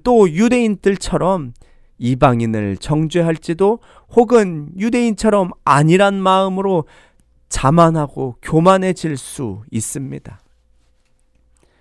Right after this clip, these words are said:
그렇기에 오직 날마다 십자가 앞에 우리 자신을 내려놓으십시오. 율법에 얽매인 삶이 아닌 복음에 붙들림 바 된 삶을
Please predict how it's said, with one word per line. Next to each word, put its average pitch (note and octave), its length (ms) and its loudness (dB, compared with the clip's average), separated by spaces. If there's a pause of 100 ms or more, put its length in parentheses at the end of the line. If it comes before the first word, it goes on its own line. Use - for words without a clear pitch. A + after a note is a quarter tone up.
(260)
그렇기에 D#3 340 0
오직 C#3+ 460 0 (340)
날마다 D3 460 4
십자가 F3 500 2
앞에 E3+ 220 4
우리 F3 220 0
자신을 D#3+ 600 -2
내려놓으십시오. D3 1200 0 (760)
율법에 F3+ 540 4
얽매인 F3+ 440 2
삶이 F3+ 440 -2
아닌 E3 420 0 (340)
복음에 G#3+ 640 4 (160)
붙들림 A3+ 680 4
바 A#3 120 8
된 A3 220 6
삶을 A3 720 4